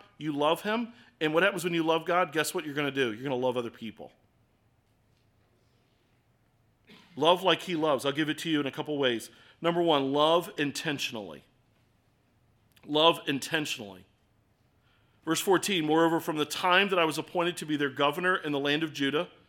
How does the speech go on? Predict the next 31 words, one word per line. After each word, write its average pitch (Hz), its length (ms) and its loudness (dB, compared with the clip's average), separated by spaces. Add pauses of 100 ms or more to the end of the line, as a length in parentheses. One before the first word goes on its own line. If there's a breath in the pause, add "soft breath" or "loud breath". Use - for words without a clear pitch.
(260 soft breath)
from 147 100 -6
the 143 80 0
twentieth 185 560 -4
year 160 180 2
to 160 120 -8
the 143 80 -4
thirty-second 165 640 -2
year 156 140 -4
of 143 100 -4
Artaxerxes 156 640 -4
the 151 80 -12
king, 135 280 -6 (280 loud breath)
twelve 170 340 2
years, 143 340 2 (220 loud breath)
neither 143 400 4
I 180 400 4
nor 160 140 -2
my 151 140 6
brothers 160 520 2
ate 160 200 -4
the 151 80 -8
food 190 260 -6
allowance 135 640 0
of 135 140 -4
the 139 80 -6
governor. 113 400 -4 (1160 soft breath)
From 175 180 0
the 160 80 2
very 180 420 4
first 190 480 2
day, 139 540 4